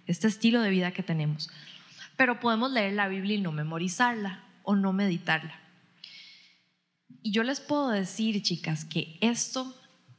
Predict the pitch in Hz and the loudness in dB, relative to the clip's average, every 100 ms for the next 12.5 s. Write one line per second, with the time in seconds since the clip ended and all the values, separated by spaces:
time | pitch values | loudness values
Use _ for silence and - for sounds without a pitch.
0 | - 202 202 196 208 202 170 151 143 - | 0 4 4 2 -2 -2 -2 -4 -6 -10
1 | - - _ - _ _ _ _ - _ | -20 -20 _ -20 _ _ _ _ -20 _
2 | _ _ _ _ - - _ _ 220 208 | _ _ _ _ -20 -20 _ _ -2 -2
3 | 202 202 196 196 185 - - _ 190 202 | -2 0 0 0 -2 -6 -20 _ -2 2
4 | 226 233 233 220 233 220 202 185 185 - | 2 2 0 2 0 0 -2 -4 -8 -8
5 | 160 156 - _ _ _ - 180 175 175 | -10 -12 -20 _ _ _ -4 0 2 2
6 | 175 180 170 - - - - _ _ _ | 2 0 -2 -6 -18 -20 -20 _ _ _
7 | _ _ _ _ _ _ _ _ - 196 | _ _ _ _ _ _ _ _ -6 -2
8 | 208 254 240 233 233 214 185 170 160 170 | 0 0 0 0 0 2 2 2 0 2
9 | 208 247 220 196 190 170 156 170 - 151 | 2 2 0 2 2 2 -2 -8 -6 -6
10 | 151 - - - - - 208 254 262 247 | -6 -12 -20 -20 -10 0 0 0 0 0
11 | 202 190 165 165 175 180 214 185 180 202 | 0 -2 -2 0 0 2 2 2 2 2
12 | 262 247 185 160 - | 2 0 -2 -2 -6